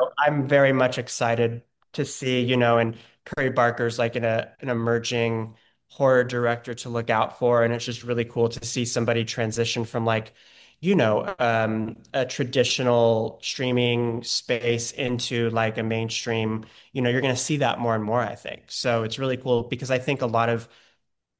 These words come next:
I don't wanna use the word content creators, but, you know, YouTubers or people that start off in that, they have a very clever way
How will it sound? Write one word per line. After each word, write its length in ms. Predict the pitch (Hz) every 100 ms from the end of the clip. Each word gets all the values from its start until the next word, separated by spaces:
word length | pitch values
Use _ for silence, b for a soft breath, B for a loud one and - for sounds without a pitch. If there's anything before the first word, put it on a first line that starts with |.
| _ _ _ _ _ _ _ _ _
I 100 | 131
don't 100 | 156
wanna 140 | 151 143
use 100 | 135
the 60 |
word 140 | 135 -
content 440 | 131 127 139 127
creators, 560 | - 120 113 113 113 -
but, 260 | 120 110
you 60 | 127
know, 120 | 113
YouTubers 720 | 123 156 151 135 127 123 117
or 80 | 117
people 240 | 139 131
that 80 | -
start 320 | - 120 113
off 220 | 117 143
in 60 | 123
that, 260 | 113 - 131
they 100 | 156
have 240 | 156 156
a 60 | 143
very 400 | 123 120 131 127
clever 520 | - - 113 113 113
way 500 | 104 110 113 107